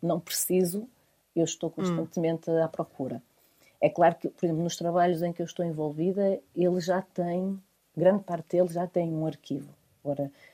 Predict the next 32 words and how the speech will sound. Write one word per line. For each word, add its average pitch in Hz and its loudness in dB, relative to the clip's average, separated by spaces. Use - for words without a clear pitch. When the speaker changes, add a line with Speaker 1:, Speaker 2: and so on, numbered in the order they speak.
Speaker 2:
Uhum. 147 -8
Speaker 1:
sou 151 2
eu 160 6
que 165 -2
vou 170 6
ao 175 4
encontro 175 0
dessas 170 -2
pessoas 196 -2
que 190 2
elas 185 2
já 170 0
têm 147 -4
um 143 -8
arquivo. - -12
Agora, 156 6
quando 214 2
eu 247 4
procuro, 165 -4
quando 196 6
eu 214 6
vou 190 0
à, 196 2
à 185 -2
procura 180 -2
de 175 4
algum 180 6
tema 175 4
em 160 0
que 165 -4
não 165 0
tem, 151 0